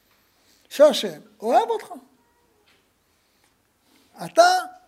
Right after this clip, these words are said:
לומד שהשם אוהב אותך. "ממילא ברכך וירבך, וברך פרי בטנך,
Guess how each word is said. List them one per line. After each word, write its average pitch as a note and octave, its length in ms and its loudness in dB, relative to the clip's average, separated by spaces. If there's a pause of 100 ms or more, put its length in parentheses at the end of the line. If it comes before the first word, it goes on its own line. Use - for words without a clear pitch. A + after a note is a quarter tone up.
(420)
לומד D#4 360 -2
שהשם D#4 340 -8
אוהב F4+ 240 -2
אותך. - 300 -12
"ממילא G#3+ 600 2
ברכך E3+ 560 -8 (960)
וירבך, F#3 720 -2 (1700)
וברך A3 440 2
פרי G3+ 220 -2
בטנך, G3 420 -8